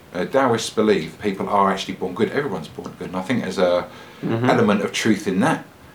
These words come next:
Speaker 1: And I think we trick ourselves into thinking we have this big effect. I mean, there is some effect over, you know, how you bring a child up.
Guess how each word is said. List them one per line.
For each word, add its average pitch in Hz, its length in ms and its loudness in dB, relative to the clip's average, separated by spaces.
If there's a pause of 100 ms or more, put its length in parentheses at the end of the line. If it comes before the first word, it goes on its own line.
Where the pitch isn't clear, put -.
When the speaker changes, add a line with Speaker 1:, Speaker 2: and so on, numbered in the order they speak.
(120)
Speaker 1:
And - 260 -4
I 90 60 -6
think 95 300 0
we 95 100 -2
trick 127 320 -2
ourselves 95 420 -2
into 98 160 -10
thinking 87 380 -8
we 85 120 -10
have 82 200 -10
this - 100 -12
big - 220 -8
effect. - 340 -4
I 156 40 -2
mean, 202 60 2
there 233 120 6
is - 120 2
some - 140 0
effect - 320 -4
over, 85 240 -6
you - 80 -6
know, 92 80 -4
how 98 120 -2
you 92 120 0
bring 95 160 -6
a 85 60 -8
child 80 300 0
up. - 240 0